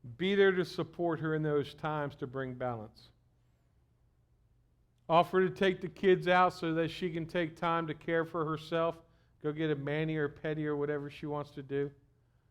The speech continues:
Men, be the man you're called to be. Take care of your kids and let the wives have time for themselves.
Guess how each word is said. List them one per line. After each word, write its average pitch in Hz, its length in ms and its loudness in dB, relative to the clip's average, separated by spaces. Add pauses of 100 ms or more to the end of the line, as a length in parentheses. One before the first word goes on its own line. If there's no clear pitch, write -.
(1600)
Men, 170 320 0
be 170 140 4
the 156 100 2
man 160 320 0
you're 156 100 0
called 151 340 0
to 151 60 -8
be. 151 300 -2 (1080)
Take 170 200 -4
care 190 200 4
of 190 60 6
your 180 140 2
kids 175 400 0
and 151 280 0 (420)
let 156 260 -2 (760)
the 147 100 0
wives 131 800 -2 (1040)
have 135 320 -4
time 127 280 -8
for 127 160 -12
themselves. 113 720 -10